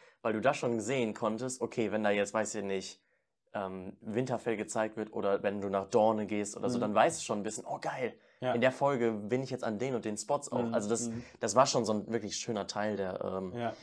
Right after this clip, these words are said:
Speaker 1: der Folge.
Speaker 2: Das war
Speaker 1: Und hier
Speaker 2: ein
Speaker 1: sagst du's.
Speaker 2: Ich sag, das ist das beste Intro, was es gibt.
Speaker 1: Ja, geht.
Speaker 2: Es ist
Speaker 1: Da,
Speaker 2: genial,
Speaker 1: da gehe ich
Speaker 2: einfach.
Speaker 1: aus dem Bauchgefühl erstmal mit. Und hier ist es so, dass es ein, es sieht ein bisschen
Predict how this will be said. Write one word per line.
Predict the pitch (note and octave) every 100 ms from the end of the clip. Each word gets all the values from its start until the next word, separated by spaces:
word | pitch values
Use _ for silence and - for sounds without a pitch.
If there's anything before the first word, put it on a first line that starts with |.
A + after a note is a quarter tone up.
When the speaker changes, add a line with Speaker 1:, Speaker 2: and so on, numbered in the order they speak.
| -
Speaker 1:
der | -
Folge. | - A2+ A#2
Speaker 2:
Das | G#2+
war | B2
Speaker 1:
Und | B2+
hier | C#3+
Speaker 2:
ein |
Speaker 1:
sagst | B2+ D3 -
du's. | A#2+ D3
Speaker 2:
Ich | G#2+
sag, | C#3+ D3
das | C3
ist | C3+ -
das | A2+
beste | - C3 - -
Intro, | A#2 A#2+ A2
was | G#2+
es |
gibt. | - A#2+ - _ _ _ _ - _ _ -
Speaker 1:
Ja, | - - - - _
geht. | A2 A#2+
Speaker 2:
Es | A#2 C3
ist | A#2+
Speaker 1:
Da, |
Speaker 2:
genial, | A#2 C3+ D3 A2
Speaker 1:
da | G#2
gehe | G#2 A2
ich |
Speaker 2:
einfach. | G#2+ A2+
Speaker 1:
aus |
dem | G#2+ G2
Bauchgefühl | A2+ - G#2+ A2
erstmal | G#2 - G2+
mit. | A2 - _ - - - -
Und | B2+
hier | G#2 C3 E3+
ist | E3
es | D#3+
so, | - C3+ B2 - _
dass | B2 A2+
es | A2+
ein, | A#2 G#2
es | B2
sieht | C3
ein | A2+
bisschen | B2 A2+ G#2 -